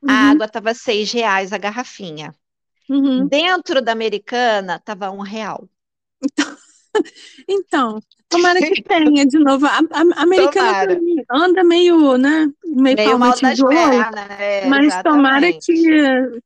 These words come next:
Speaker 2: que consiga, assim.
Speaker 1: É, mas assim, gente, na dúvida, leva uma garrafinha, porque quando a sua água
Speaker 2: Sim.
Speaker 1: acabar,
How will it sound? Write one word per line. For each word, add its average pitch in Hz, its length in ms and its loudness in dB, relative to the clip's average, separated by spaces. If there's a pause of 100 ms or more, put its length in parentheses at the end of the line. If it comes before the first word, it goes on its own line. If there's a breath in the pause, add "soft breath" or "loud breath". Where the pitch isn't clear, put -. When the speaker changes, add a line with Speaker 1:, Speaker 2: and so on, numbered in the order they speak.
Speaker 2:
que - 140 -20
consiga, 311 840 0
assim. 214 640 -6 (220)
Speaker 1:
É, 294 440 -2
mas 370 340 -4
assim, 269 460 -10
gente, 196 580 -12 (100)
na 294 380 -6
dúvida, 214 560 -6
leva 220 360 -2
uma 330 140 -10
garrafinha, 202 720 -10
porque 214 300 -10
quando 285 240 -8
a 285 80 -8
sua 240 220 -4
água 220 260 0
Speaker 2:
Sim. - 0 -
Speaker 1:
acabar, 196 520 -2